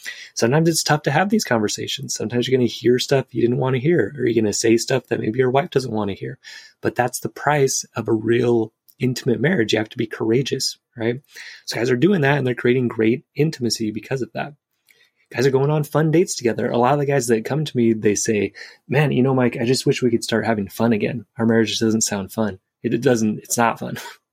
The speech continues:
And guys are coming in and they're creating that fun again. It's really great to see. Guys are being much less defensive with their wives. Okay, this is a very common problem that I see that guys have is their wife will bring something up. Guys get defensive. "Oh, well, it wasn't really that way," or,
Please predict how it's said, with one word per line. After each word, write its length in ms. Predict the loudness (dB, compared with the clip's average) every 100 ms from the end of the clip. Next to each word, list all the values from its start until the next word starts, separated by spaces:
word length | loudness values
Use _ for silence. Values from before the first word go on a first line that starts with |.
| _ _ -4
And 380 | 0 0 -2 -8 -14 -10 2
guys 240 | 2 2
are 60 | 2
coming 260 | 2 4
in 180 | 4 2
and 220 | 0 2
they're 340 | 2 2 0 -4 -16
creating 440 | -6 -2 0 2
that 200 | 2 0
fun 160 | 0 2
again. 200 | 2 -2
It's 220 | -4 -6 -6
really 480 | 0 4 4 4 -2 -6
great 260 | 0 0 -2
to 80 |
see. 300 | -6 -6 -8 -14 -20 -18 -20 -8
Guys 220 | 0 2
are 40 | 4
being 320 | 4 2 0
much 240 | -4 -2
less 160 | -2 -2
defensive 840 | -2 -6 0 2 2 2 2 0 -14 -8
with 160 | -8 -4
their 160 | -4
wives. 400 | -2 -4 -6 -8 _ _ _ 0
Okay, 140 | 2
this 140 | 2 2
is 80 |
a 60 | -2
very 460 | -2 2 4 4 2
common 320 | -2 0 0
problem 380 | 0 -4 0 0
that 100 | 0
I 120 | 0
see 280 | -2 0 0
that 140 | 0
guys 320 | -2 -2 0
have 320 | 2 2 2 -4 -20 -20 _ 0
is 400 | 2 4 0 2
their 100 | 2
wife 300 | 2 0 0
will 160 | -2
bring 200 | 2 0
something 280 | 0 -2 2
up. 300 | 2 0 -6
Guys 240 | -2 -2
get 120 | -2 -4
defensive. 460 | -2 -4 -2 -2
"Oh, 120 | 2 2
well, 340 | 2 -2 -4
it 80 | 0
wasn't 260 | 0 2 0
really 160 | 0
that 220 | -2 -2
way," 400 | 2 4 6 4
or, 220 | 4 2